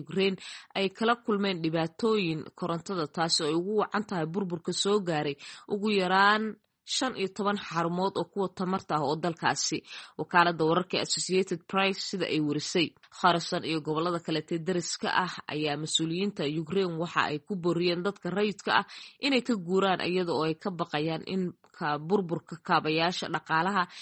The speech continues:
ee goobihii dhowaantan la xoreeyey ay aad u daran tahay oo dadkuna aysan u adkeysan karin jiilaalka socda oo loo yaqaano wakhtiga qabowga ah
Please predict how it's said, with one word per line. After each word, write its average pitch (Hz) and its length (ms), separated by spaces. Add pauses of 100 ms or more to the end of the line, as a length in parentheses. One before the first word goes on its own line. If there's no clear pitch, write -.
(200)
ee 196 120
goobihii 190 540
dhowaantan 175 640
la 156 80
xoreeyey 160 520
ay 151 140 (200)
aad 170 280
u - 140
daran 170 340
tahay 165 260 (360)
oo 202 140
dadkuna 202 420
aysan 151 380
u 190 120
adkeysan 175 560
karin 147 280 (220)
jiilaalka 170 680
socda 151 420
oo 156 140
loo 175 180
yaqaano 151 480
wakhtiga 165 380
qabowga 147 440
ah 165 160